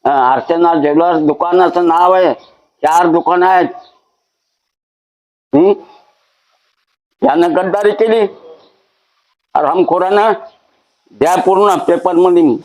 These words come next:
हा, मला रडवतच. अरे, त्याचं चार गिऱ्हाईक आलते प्लॉट घ्यायला,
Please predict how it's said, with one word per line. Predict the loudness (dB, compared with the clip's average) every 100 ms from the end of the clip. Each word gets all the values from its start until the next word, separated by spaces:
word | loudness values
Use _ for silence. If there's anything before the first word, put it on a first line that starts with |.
| _ _ _ _ _ _ _ _ _ _ -6
हा, | -2 0
मला | 2 2 0 0
रडवतच. | -2 -2 -2 -4 -4 -8 -14 _ _ _ _ _ _ _ _ _ _ _ _ -2
अरे, | 0 0
त्याचं | -2 -4 -4 -6
चार | -2 0 0
गिऱ्हाईक | 2 2 0 0
आलते | -2 -2
प्लॉट | -4 -2 -2 0
घ्यायला, | 0 0 0